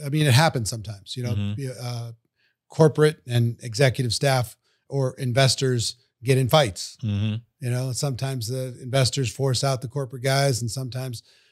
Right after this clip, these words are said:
Speaker 1: you know, there's power struggles that happen inside of companies, and
Speaker 2: Yeah.
Speaker 1: sometimes it works out, sometimes it doesn't.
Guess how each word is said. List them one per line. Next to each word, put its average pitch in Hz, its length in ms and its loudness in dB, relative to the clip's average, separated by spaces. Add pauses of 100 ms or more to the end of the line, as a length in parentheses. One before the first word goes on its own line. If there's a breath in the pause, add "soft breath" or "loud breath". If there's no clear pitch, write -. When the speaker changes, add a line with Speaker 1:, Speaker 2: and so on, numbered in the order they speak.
Speaker 1:
you 131 100 -8
know, 123 320 -6 (240)
there's 127 140 -6
power 139 260 4
struggles 127 380 -2
that 123 100 -4
happen 131 300 0
inside 123 300 -6
of 113 60 -4
companies, 127 380 -2
and 113 60 -6
Speaker 2:
Yeah. - 60 -6
Speaker 1:
sometimes 139 400 2
it 131 60 -6
works 139 240 -2
out, 143 140 -2
sometimes 127 420 -6
it 123 60 -16
doesn't. 131 320 -8